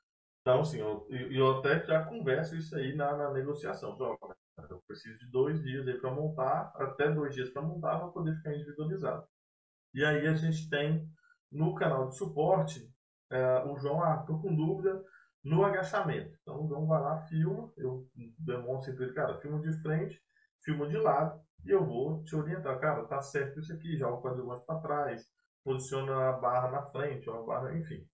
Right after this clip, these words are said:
E aí a gente vai passar as orientações. N-, a gente faz alguns testes mais simples, como, por exemplo, teste de elevação de quadril, teste de isometria na parede, né? Pra quem já vem voltando com a performance,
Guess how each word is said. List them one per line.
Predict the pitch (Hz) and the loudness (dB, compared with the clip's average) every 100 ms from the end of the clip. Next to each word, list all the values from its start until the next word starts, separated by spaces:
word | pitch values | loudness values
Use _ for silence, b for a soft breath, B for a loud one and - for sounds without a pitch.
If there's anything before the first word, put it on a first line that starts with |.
| - | -10
E | 120 | -6
aí | 117 | -4
a | 127 | -4
gente | 131 | 0
vai | 135 135 | 0 2
passar | 139 147 131 131 - _ | -2 2 2 0 -6 _
as | 131 | 0
orientações. | 131 131 135 160 160 - 85 - _ _ b b b _ _ - | 2 2 2 0 0 -4 -8 -12 _ _ b b b _ _ -6
N-, | 131 143 156 - - | -4 -2 -4 -4 0
a | 135 | 2
gente | 160 - | 2 6
faz | 160 | 6
alguns | 151 139 170 - | 6 2 -2 -2
testes | - 156 160 - - - _ - | 2 2 2 -4 -8 -12 _ -8
mais | 123 160 175 - | 0 0 0 -4
simples, | 139 160 - - | -2 -2 -2 -6
como, | 135 131 | -6 -4
por | 123 | -6
exemplo, | - | -4
teste | 135 131 | -2 0
de | 123 | 0
elevação | 123 - 117 | -2 -4 -10
de | - | -6
quadril, | 190 160 151 160 151 - b b b _ | -2 0 4 6 4 2 b b b _
teste | 135 131 135 | 0 0 -2
de | |
isometria | 127 127 120 117 113 | -4 -4 -6 -8 -6
na | 117 | -2
parede, | 156 156 139 143 139 135 147 - _ _ _ 117 | 4 4 4 -2 -4 -8 -10 -14 _ _ _ -6
né? | 127 - | -6 0
Pra | 147 143 | 2 2
quem | - 139 131 | 0 -2 0
já | 135 131 131 | 2 2 2
vem | 131 131 135 | -2 -4 -2
voltando | 127 131 127 | -2 -2 -4
com | 131 | -6
a | 127 | -4
performance, | 127 - 120 113 113 113 - | -4 -4 0 0 0 -6 -10